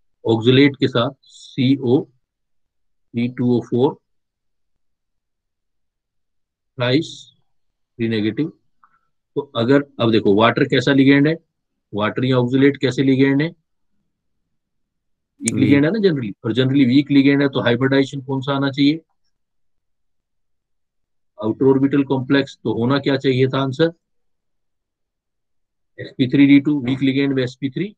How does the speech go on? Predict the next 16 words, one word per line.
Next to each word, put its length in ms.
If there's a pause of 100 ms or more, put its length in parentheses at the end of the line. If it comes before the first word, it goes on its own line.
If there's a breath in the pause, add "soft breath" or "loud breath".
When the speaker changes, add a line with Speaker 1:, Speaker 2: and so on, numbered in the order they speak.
(120)
Speaker 1:
डी 180
टू, 180
लेकिन 240
एसपी 240
थ्री 180
डी 180
टू 160
नहीं 140
है, 120
इसमें 380 (360)
डी 220
टू 260 (200)
एसपी 320
थ्री 240
है। 100
इन 140